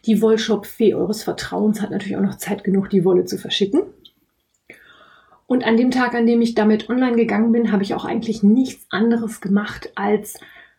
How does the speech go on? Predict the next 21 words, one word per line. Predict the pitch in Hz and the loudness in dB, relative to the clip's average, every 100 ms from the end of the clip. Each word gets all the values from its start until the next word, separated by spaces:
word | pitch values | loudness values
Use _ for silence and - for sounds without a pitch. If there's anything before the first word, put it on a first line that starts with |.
| _ _ _ - | _ _ _ 0
Wollvorschläge | 202 202 196 - 190 185 185 - _ _ | 2 2 -2 -2 0 0 -2 -6 _ _
und | - 196 | -2 0
Garnvorschläge | 196 190 202 185 190 185 | 2 0 -2 0 2 2
zu | 185 202 | 0 -2
posten | 208 190 - 185 - _ - | 0 0 -2 -10 -10 _ -4
und | 220 196 - _ | -2 -2 -4 _
zusammenzusuchen | - 220 196 196 185 175 185 185 175 - | -4 0 2 2 0 0 0 0 -6 -4
und | 226 214 208 - _ _ _ _ _ _ _ _ _ _ - | 2 2 0 -10 _ _ _ _ _ _ _ _ _ _ -2
auf | 240 226 - | 0 0 -2
eure | 226 208 185 | 2 4 4
Wünsche | 294 302 - | 2 2 0
einzugehen | 254 254 - 208 220 220 | 0 0 0 4 6 4
und | 175 | 2
zu | 214 - | -2 -4
gucken, | 262 262 202 | -4 0 2
dass | 208 - | 0 -2
jeder | 220 220 202 | 0 0 0
ein | 180 | -2
passendes | 180 208 185 - | -2 2 2 0
Kit | 196 - | -8 -8
bekommt. | 180 196 175 180 | -8 -4 -6 -6